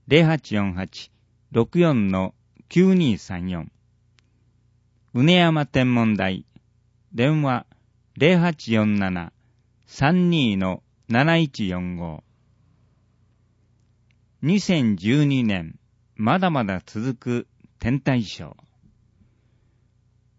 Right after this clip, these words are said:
今年二千十二年は、天体ショーの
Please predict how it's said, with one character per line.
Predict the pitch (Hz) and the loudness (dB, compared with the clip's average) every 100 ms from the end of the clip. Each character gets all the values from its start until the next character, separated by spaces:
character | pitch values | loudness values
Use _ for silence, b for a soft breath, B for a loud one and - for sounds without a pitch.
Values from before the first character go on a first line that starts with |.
| _ | _
今 | - 147 | -6 0
年 | 196 180 180 170 - | 2 2 2 0 0
二 | 147 190 | 0 2
千 | 185 143 110 | 2 2 2
十 | 110 131 | 2 2
二 | 131 | 2
年 | 117 101 92 | 2 0 -2
は、 | 92 92 - _ _ _ - | -6 -8 -12 _ _ _ 0
天 | 143 156 | 2 2
体 | 160 151 | 2 0
シ | 120 104 | 0 -4
ョ | |
ー | 90 | -4
の | 92 92 | -4 -6